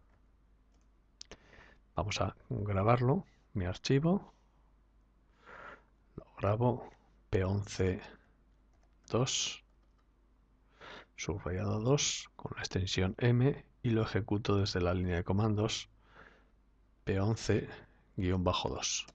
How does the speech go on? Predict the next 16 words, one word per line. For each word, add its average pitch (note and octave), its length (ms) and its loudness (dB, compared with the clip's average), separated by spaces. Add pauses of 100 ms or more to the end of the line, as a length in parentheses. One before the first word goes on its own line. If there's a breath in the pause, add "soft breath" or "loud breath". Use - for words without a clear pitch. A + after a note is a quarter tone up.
(2750 soft breath)
Bien, G#2 260 4
ahí A#2+ 140 8
vemos G#2+ 300 6
la G2 120 4
respuesta G2 720 2 (1200)
a - 80 0
una G#2+ 180 4
entrada G2+ 340 2
de F#2+ 80 -2
tipo, G2 500 0 (1200 loud breath)
de E2 100 -2
tipo F#2+ 300 2
rampa B2+ 280 6
unitaria. C#3+ 580 6 (800)
Vemos F#2 380 -2
que F2 320 -2